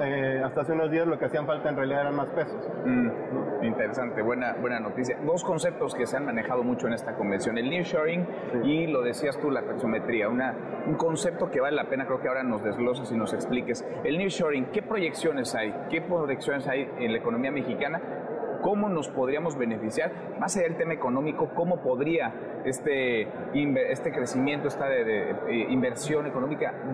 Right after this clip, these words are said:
Speaker 2: detonar en desarrollo, en prosperidad en comunidades, en regiones del país?
Speaker 1: Sí, yo, yo pondría el, eh, lo que está sucediendo en relocalización de empresas o el nearshoring en un contexto de... Digamos, eh, esto ya venía sucediendo inclusive antes de covid.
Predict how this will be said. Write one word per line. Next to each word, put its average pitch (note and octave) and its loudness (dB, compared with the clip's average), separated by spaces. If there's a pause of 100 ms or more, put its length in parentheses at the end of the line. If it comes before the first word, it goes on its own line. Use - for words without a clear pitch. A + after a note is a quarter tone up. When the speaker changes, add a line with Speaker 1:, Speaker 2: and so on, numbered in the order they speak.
(100)
Speaker 2:
detonar C3+ 0
en B2 2
desarrollo, A#2 0
en C3 -2
prosperidad B2+ 0
en A2+ 0
comunidades, G#2+ 2
en G2 -2
regiones G#2 0
del G2 -2
país? - -2 (140)
Speaker 1:
Sí, G3+ 2
yo, G3 2 (100)
yo G3 0
pondría G#3+ 2
el, G3+ 0 (100)
eh, D3+ 4
lo D3+ 2
que D3+ 0
está F#3 0
sucediendo E3+ 2
en D#3+ 0
relocalización C#3+ 0
de E3 4
empresas D3+ 0
o C3+ 2
el B2+ 2
nearshoring D3 0
en C3 2
un D3 2
contexto D3+ 0
de... B2+ 2 (760)
Digamos, D3+ 0
eh, D3+ 2
esto F#3+ 0
ya G3+ 4
venía G3 2
sucediendo F3 2
inclusive E3 2
antes D#3+ -2
de C3 0
covid. C3 0